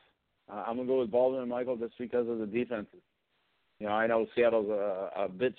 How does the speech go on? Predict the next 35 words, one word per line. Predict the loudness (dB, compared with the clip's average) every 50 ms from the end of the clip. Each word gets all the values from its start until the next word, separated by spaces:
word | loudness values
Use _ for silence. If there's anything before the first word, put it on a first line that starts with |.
| -6 -4
stronger | 0 0 0 0 0 2 2 2
at | 4 2 0
home, | -2 -2 -2 -2 0 -2 -4 -6 -6 -8 -4 -2
but | 0 0 0 -2 -6 _ _ _ _ _ _ _ _ _ _ _ _ _ _ _ _ _ _ _ _ _ _ _ _ _ _ _ _ _ _ _ _ _ -8
I, | -6 -4 -2 -2 -4 -4 -4 -6 -6
I |
think | -4 -4 -2 2
they'll | 2 2 2
travel | 2 4 4 4 6 6 4 2 4
well | 2 2 2 0 -2
enough | -4 -4 -2 -2 -2 -4 -4 -10 _ _ _ _ _ _ _
to, | -4 -2 0 0 0 -2 -4 -6 -10 _ _ _ _ _ _ _ _ _ _ _ _ _ _ _ _ _ _ _ _ _ _ _ _ _ _ _ _ _ _ -8
again, | -2 0 0 0 0 -2 -4 -4
I | -4 -4
just | -4 -4 0 2
don't | 2 2 2 0
trust | 2 2 2 2 0
the | -6 -10 -8
Saints | -8 -8 -8 -10 _ -8
defense. | -6 -6 -6 -8 -12 -12 -14 -16 _ _ _ _ _ _ _ _
And | 0 2 4 6 6
I | 6 6
like | 6 4 4 2
Russell | 0 -2 0 0 0
Wilson. | 2 2 0 0 -4 -6
Obviously, | -6 -4 -4 -4 -6 -8 -8 -8
I | -8
picked | -8 -10 -10 -10 -10
him | -10 -10
as | -10 -10
my | -10 -10 -12 -4 _
stud | 2 2 2 2
quarterback | 4 4 4 4 4 4 2 2 2 0 -2
this | -4 -4 -4 -2
week. | 0 2 2 2 0